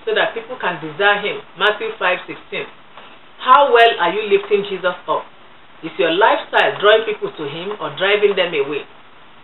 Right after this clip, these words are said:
In order to represent Jesus, though, we must know who he is, what his character is, and what he was like when he was here on earth. For instance, Jesus handled criticisms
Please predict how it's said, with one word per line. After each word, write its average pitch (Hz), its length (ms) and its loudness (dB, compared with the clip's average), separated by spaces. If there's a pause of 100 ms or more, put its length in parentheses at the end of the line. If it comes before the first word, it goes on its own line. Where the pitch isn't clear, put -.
(300)
In 185 80 -2
order 302 240 6
to 247 100 2
represent 208 540 2
Jesus, 185 400 -2
though, 156 240 -4 (160)
we 175 80 -6
must 175 280 -2
know 233 320 4
who 226 140 -2
he 196 140 -4 (200)
is, 415 80 -8 (520)
what 226 200 2
his 202 200 0
character 214 480 2
is, 160 180 -6 (540)
and 160 160 -2
what 226 200 4
he 208 80 0
was 180 360 0
like 214 400 4
when 220 140 0
he 202 100 0
was 160 220 -2
here 196 140 0
on 165 160 -2
earth. 160 280 -4 (680)
For 202 140 2
instance, 262 540 0 (280)
Jesus 277 320 2 (120)
handled 240 360 2 (120)
criticisms 180 640 -6